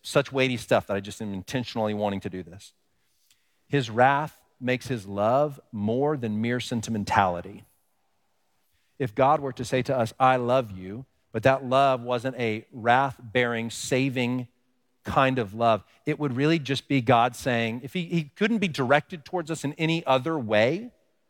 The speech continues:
do you see that his love is just a sentiment? It's just a feeling. It's just, it's just sort of, like, fluffy, and kinda makes us feel good. But what makes his love concrete, what makes it so substantial is that he says, "I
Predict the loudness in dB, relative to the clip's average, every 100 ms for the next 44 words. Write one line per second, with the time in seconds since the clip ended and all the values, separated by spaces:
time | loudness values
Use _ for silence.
0 | _ _ _ _ _ -4 -2 2 2 4
1 | 2 2 2 2 -4 -6 -6 -2 0 0
2 | -4 -12 -12 -12 -10 -6 -8 -8 -4 -2
3 | -2 -4 -6 -8 -8 -8 -8 -6 -6 -2
4 | 0 2 2 -2 0 0 0 -6 -8 -10
5 | _ _ _ _ _ -6 2 2 4 0
6 | -2 -14 -12 -2 2 2 0 -6 -6 _
7 | _ 0 2 2 2 -2 -2 -2 -2 2
8 | 2 2 -2 0 -2 -6 -20 _ _ _
9 | _ 2 4 2 0 -4 -6 -2 -2 -4
10 | -6 -6 -4 0 2 2 -2 -14 -16 _
11 | _ _ _ -2 0 0 -2 0 4 6
12 | 4 0 -10 -18 -20 _ _ _ _ _
13 | _ 0 4 4 4 -2